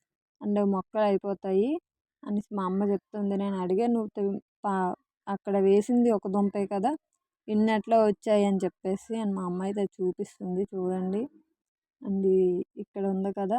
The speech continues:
so ఈ వేర్ల కింద పడేసిన వేర్లు ఉన్నాయి కదా, so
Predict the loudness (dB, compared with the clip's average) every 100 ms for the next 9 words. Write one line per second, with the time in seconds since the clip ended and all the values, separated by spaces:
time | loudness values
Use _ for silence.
0 | -2 -6 -6 -4 -2 0 6 6 6 2
1 | 0 0 2 2 2 2 0 2 2 2
2 | 0 0 -2 -4 -2 -2 -2 -6 _ _
3 | _ _ -12